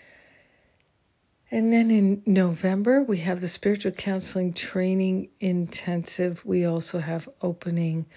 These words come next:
for Masterful Living registration. Can't believe it's that time already. And, ah,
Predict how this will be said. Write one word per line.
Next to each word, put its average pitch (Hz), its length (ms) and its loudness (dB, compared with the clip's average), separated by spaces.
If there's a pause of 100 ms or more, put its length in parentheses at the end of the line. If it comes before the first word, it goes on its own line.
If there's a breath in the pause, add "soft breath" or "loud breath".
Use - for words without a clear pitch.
(280 loud breath)
for 175 560 0
Masterful 165 720 -2
Living 160 400 -2
registration. 160 1120 -4 (480 loud breath)
Can't - 300 -16
believe 165 360 -2
it's 156 220 -6
that 156 240 -6
time 160 320 -8
already. 165 600 -4 (680 soft breath)
And, 180 580 0 (1400 soft breath)
ah, 170 600 0